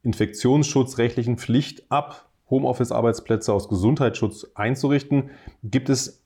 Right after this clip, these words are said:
grundsätzlich deshalb auch keine Pflicht der Unternehmen, Homeoffice-Arbeitsplätze anzubieten. Die unternehmerische Freiheit umfasst halt gerade auch die Entscheidung, ob die Arbeit in einer Betriebsstätte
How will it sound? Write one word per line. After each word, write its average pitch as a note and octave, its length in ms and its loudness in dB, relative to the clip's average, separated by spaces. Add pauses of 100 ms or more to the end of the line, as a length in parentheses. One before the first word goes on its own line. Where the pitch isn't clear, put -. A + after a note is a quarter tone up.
grundsätzlich D3 560 0
deshalb A#2 260 0
auch A#2+ 140 -2
keine B2+ 260 0
Pflicht E3+ 400 0
der A2 80 2
Unternehmen, G2 640 2 (280)
Homeoffice-Arbeitsplätze G#2+ 1300 -2
anzubieten. F#2+ 600 0 (540)
Die B2+ 60 2
unternehmerische C3+ 880 2
Freiheit C#3+ 580 0
umfasst B2+ 420 -4
halt A2+ 140 0
gerade G#2 240 0
auch - 120 -2
die A2 140 -4
Entscheidung, B2 600 2 (360)
ob B2 140 -2
die A#2+ 120 2
Arbeit A#2 280 2
in A#2 100 0
einer G#2 220 2
Betriebsstätte F3+ 1160 0